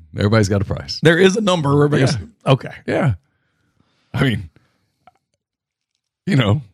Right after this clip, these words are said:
Speaker 1: I, I get it. I don't have, I, I don't know why it's on one hand very public and on the other hand so secretive. I actually think the transparency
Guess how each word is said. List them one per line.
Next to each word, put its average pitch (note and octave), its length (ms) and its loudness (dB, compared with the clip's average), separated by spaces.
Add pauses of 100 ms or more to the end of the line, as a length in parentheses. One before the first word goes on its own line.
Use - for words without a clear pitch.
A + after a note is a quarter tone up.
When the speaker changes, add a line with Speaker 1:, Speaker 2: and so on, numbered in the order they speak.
(220)
Speaker 1:
I, A2+ 240 -4
I D3 100 -4
get F#3+ 180 2
it. - 200 -10 (640)
I D#3 100 4
don't A3 120 2
have, - 160 2
I, C#3+ 120 -6 (1080)
I A#2 120 0
don't D#3 140 4
know D3 120 2
why B2 240 4
it's - 400 -4 (320)
on C3 220 4
one E3+ 180 4
hand C3 320 0
very B2 180 4
public F#2+ 480 2
and F#2+ 100 -4
on G2+ 100 0
the G2 120 0
other G#2+ 180 2
hand F#2 280 -2
so C#3 260 -2
secretive. - 640 -8 (880)
I C3 160 2
actually B2+ 280 -2
think G#2+ 220 0
the G2 80 -4
transparency F#2+ 1000 -2